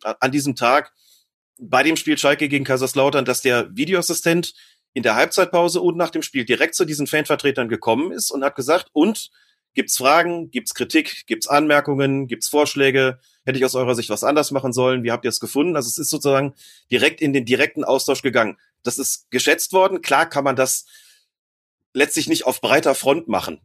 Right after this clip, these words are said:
Ähm, wobei, wenn das Video Assist Center nach Frankfurt umgezogen sein wird,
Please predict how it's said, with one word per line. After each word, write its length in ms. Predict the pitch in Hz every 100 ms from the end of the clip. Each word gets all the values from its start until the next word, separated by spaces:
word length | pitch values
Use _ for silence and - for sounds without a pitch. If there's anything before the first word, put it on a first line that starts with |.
| -
Ähm, 500 | 107 107 107 107 92
wobei, 280 | 117 120 127
wenn 480 | 139 135 113 - _ - 101 _
das 160 | 123 -
Video 180 | 143 143
Assist 240 | - 143
Center 200 | 147 135
nach 120 | 123
Frankfurt 320 | 120 143 160
umgezogen 540 | 143 156 160 156 151 143
sein 400 | 131 127 127 -
wird, 520 | 98 139 180 - -